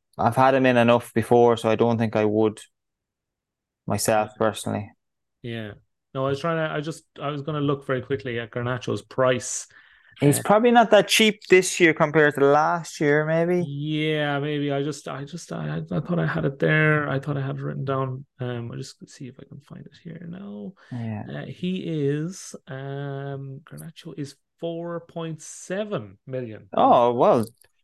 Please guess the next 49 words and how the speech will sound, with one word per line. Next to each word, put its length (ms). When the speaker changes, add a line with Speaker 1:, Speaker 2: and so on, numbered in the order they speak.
Speaker 2:
So, 200
Speaker 1:
actually, 220
yeah, 180
he 160
is. 320
Speaker 2:
yeah, 120
it's 200
just 160
when 100
you 80
mentioned 440
his 120
name 320
there, 220
I 80
said, 280
you 60
know, 120
he's 140
probably 600
someone 360
that 80
we 100
probably 340
need 80
to 80
look 160
at 140
the, 320
the 80
price 340
of. 100
So 120
four 240
point 200
seven 240
million 320
for 200
a 40
player 380
that 140
Speaker 1:
That's 240
Speaker 2:
has 100
shown 400
a 80
little 180
bit 120
of 100
form, 480